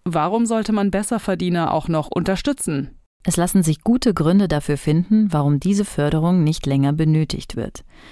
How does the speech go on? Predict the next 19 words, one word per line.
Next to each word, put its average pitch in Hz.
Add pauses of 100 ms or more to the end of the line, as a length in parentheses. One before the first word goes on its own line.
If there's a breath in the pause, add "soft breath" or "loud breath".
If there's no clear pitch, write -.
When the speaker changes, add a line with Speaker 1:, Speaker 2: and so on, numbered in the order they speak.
(180 loud breath)
Speaker 2:
Die 151
Preise 156
für 135
Photovoltaikmodule 156
und 131
Batteriespeicher 143
sinken 156
seit 139
Jahren. 143 (360 loud breath)
Damit 190
lohnt 208
sich 180
eine 147
solche 143
Anlage 143
für -
immer 208
mehr 165
Menschen. 135